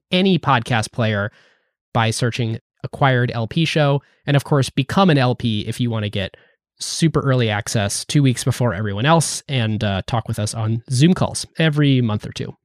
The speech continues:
All right. As you know, none of this is investment advice. Do your own research. And now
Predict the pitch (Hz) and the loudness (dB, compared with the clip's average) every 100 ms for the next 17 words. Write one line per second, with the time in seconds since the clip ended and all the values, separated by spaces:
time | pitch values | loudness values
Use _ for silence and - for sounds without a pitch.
0 | _ _ _ _ _ _ _ _ _ _ | _ _ _ _ _ _ _ _ _ _
1 | _ 160 160 135 - 165 185 180 170 175 | _ 2 4 2 0 0 4 4 4 2
2 | 180 170 156 139 139 165 160 175 156 160 | 2 0 0 0 2 2 2 0 2 0
3 | 147 190 180 156 143 135 143 127 - - | 0 0 2 4 2 0 0 -2 -4 -6
4 | 123 127 120 104 98 | -2 0 2 0 -4